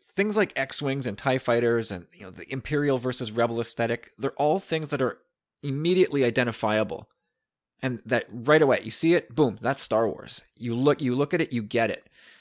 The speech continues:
Uh, you know, Vader's mask, totally iconic, you get it.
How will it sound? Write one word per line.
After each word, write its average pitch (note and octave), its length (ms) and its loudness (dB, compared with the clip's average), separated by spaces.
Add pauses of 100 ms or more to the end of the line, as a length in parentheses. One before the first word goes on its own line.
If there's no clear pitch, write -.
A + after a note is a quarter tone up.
(400)
Uh, - 120 -20
you - 80 -16
know, B2 80 -6
Vader's C3 400 2
mask, B2 480 -6 (440)
totally F3 420 0
iconic, B2 500 -2
you A#2 80 -4
get A2+ 320 0
it. - 180 -12